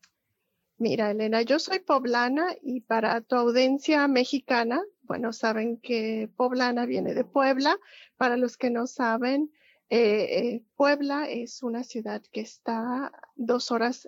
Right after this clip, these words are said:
al sur de la Ciudad de México. Y bueno, pues a pesar de que soy de ahí, toda mi familia es del Bajío mexicano,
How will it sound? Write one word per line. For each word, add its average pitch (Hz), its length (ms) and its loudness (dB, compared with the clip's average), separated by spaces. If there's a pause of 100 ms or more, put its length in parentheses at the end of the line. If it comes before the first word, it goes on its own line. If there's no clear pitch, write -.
al 233 380 -10
sur 320 380 0
de 247 240 -2
la 226 140 -4
Ciudad - 240 -18 (800)
de - 80 -20 (200)
México. 349 420 -4 (680)
Y 214 400 -2
bueno, 220 420 -2
pues - 320 -4
a - 140 0
pesar 247 300 0
de 262 80 2
que 262 100 -2
soy 247 220 2
de 240 80 4
ahí, 277 340 4 (540)
toda 240 240 2
mi 247 160 4
familia 247 640 2
es 226 300 -2
del 226 240 4
Bajío 233 520 0
mexicano, 240 720 0